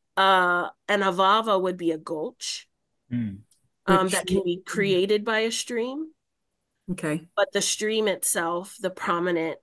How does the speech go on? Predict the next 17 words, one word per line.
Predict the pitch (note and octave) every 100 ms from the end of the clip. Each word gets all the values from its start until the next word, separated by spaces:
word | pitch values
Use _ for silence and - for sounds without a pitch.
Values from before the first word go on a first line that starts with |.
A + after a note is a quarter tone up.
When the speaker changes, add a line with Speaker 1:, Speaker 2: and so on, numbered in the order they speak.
| _
Speaker 1:
or | F#3+ F#3
the | F3
dominant | F#3 E3 E3+ F3 D#3 -
usage | F#3 F3+ - G3+ G3+ G#3+
would | F#3+ E3+
likely | E3+ D#3 E3+ F3
be | D3+ D#3
kahawai. | - E3+ F#3 D#3+ E3 C#4 - _ _ _ _ _ _ _ _ _ _ -
And | F#3+ F#3+ G3
so | - F#3+ F3 E3 E3+
the, | F#3 F#3+ -
that's | G3 F#3+ - A3+
where | F#3 F3+ F3+ E3+ E3
there's | E3+ D#3+ D3+ E3 D#3+ - - -
kind | G3+ F#3
of | E3
mis-, | D#3+ E3+ - - - - -